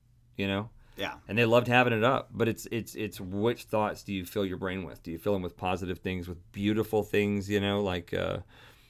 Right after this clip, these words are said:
Speaker 1: you know, sacred geometry or just nature paintings, things that are natural and beautiful, or, you know, even, even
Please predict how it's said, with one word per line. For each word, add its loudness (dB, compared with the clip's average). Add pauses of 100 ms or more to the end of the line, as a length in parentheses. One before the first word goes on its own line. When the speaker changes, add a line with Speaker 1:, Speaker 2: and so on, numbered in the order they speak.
(120)
Speaker 1:
you -8
know, -4
sacred 0
geometry 0
or 2
just -6
nature -2
paintings, -2
things -2
that -4
are -4
natural -4
and -4
beautiful, -2
or, -2 (540)
you -4
know, 2
even, 4
even 0